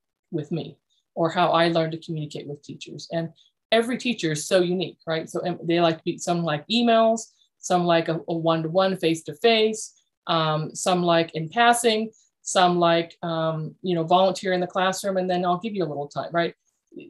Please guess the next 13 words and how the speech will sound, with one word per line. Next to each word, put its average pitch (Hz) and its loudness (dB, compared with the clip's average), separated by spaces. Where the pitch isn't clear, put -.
And 196 0
that's, 196 0
you 208 -6
know, 196 2
so 208 -6
from 208 -4
your 240 0
perspective, 226 -2
educa-, 180 -6
for - -8
teachers, 190 -8
what, 233 -2
how, 311 -4